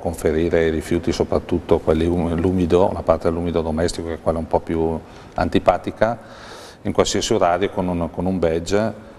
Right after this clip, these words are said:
e la possibilità anche di raccogliere attraverso un cassonetto altre frazioni di rifiuti particolarmente, ecco,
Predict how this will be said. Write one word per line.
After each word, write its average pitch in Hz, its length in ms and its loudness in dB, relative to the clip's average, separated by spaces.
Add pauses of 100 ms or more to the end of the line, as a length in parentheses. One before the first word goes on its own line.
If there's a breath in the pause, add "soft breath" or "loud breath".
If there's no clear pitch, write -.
(120)
e 92 100 6
la 92 120 4
possibilità 92 580 0
anche 90 320 0
di 87 380 0
raccogliere 87 760 0
attraverso 82 400 -4
un 87 80 -8
cassonetto 82 540 -2
altre 85 180 -2
frazioni 92 400 -2
di 87 80 0
rifiuti 87 540 0
particolarmente, 78 1200 -2
ecco, 73 520 -8